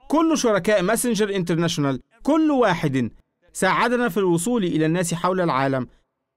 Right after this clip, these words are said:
سيكافأ على كل نفس تخلص. قال داود: "سيكون نصيب الرجل الذي بقي عند المؤن نفس نصيب الرجل الذي حارب." سيكون جزءا من الفريق. أنا أنظر إلى أعضاء الفريق الذين هنا، شركاء الدعم المادي منذ سنوات.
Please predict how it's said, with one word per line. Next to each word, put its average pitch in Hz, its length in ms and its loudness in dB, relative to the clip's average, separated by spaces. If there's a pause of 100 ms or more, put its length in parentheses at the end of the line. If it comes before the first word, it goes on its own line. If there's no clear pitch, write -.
(360)
سيكافأ 185 760 0
على 147 180 2
كل 175 300 0
نفس 170 200 -2
تخلص. 127 720 -6
قال 220 220 2
داود: 202 340 0
"سيكون 185 500 0
نصيب 180 320 -2
الرجل 170 400 2
الذي 139 340 0
بقي 190 260 0
عند 190 260 0
المؤن 170 420 0
نفس 175 280 -2
نصيب 175 380 0
الرجل 185 420 0
الذي 147 320 0
حارب." 117 360 -4 (960)
سيكون 208 480 0
جزءا 226 320 0
من 180 140 2
الفريق. 170 520 -2 (120)
أنا 208 280 0
أنظر 226 260 0
إلى 185 180 -2
أعضاء 160 340 0
الفريق 190 440 -2
الذين 175 360 0
هنا، 151 340 0
شركاء 185 440 -2
الدعم 185 320 0
المادي 170 440 0
منذ 170 240 0
سنوات. 131 500 -2